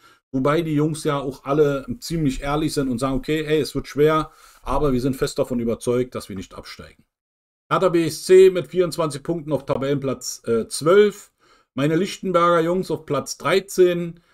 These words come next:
Also eigentlich kein, kein Berliner Verein auf dem Abstiegsplatz. Tennis Borussia, äh, Mittelfeldplatz, äh, mit dreißig Punkten. Altklinike weit oben. Also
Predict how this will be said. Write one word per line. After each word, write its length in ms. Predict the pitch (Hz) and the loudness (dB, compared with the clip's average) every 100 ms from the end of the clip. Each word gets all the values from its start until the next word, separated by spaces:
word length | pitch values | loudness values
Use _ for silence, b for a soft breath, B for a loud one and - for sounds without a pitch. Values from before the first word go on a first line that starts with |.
| b - | b -2
Also 200 | 131 135 | 0 0
eigentlich 540 | 139 190 214 202 185 | -2 -2 -2 -4 -6
kein, 460 | - 180 202 190 - _ | -4 -2 -2 -6 -20 _
kein 320 | - 170 208 202 | -8 -2 0 2
Berliner 320 | 175 185 165 | 0 0 -2
Verein 300 | 160 143 156 | -4 -4 -4
auf 100 | 131 | -4
dem 80 | 131 | -4
Abstiegsplatz. 760 | 196 - 185 - 160 160 160 | -6 -4 -6 -4 -2 -2 -2
Tennis 240 | - 175 | -4 -4
Borussia, 720 | 143 156 185 185 170 165 156 - | -2 2 2 4 0 0 0 0
äh, 260 | 160 151 | 2 0
Mittelfeldplatz, 1000 | 143 170 175 147 160 156 156 156 131 - | 0 0 0 0 -2 -2 -4 -4 -6 -10
äh, 80 | 156 | -6
mit 160 | 151 139 | -4 -2
dreißig 420 | 139 143 135 - | -2 -2 -4 -4
Punkten. 540 | 147 147 143 123 123 B B B - | -2 -2 -2 -4 -4 B B B -4
Altklinike 880 | 131 151 165 202 214 208 180 175 - | -2 -2 0 0 2 4 4 4 0
weit 300 | 123 160 160 | -4 -4 -2
oben. 460 | 160 160 147 147 143 | -2 0 0 0 0
Also 340 | 123 123 120 | 2 2 2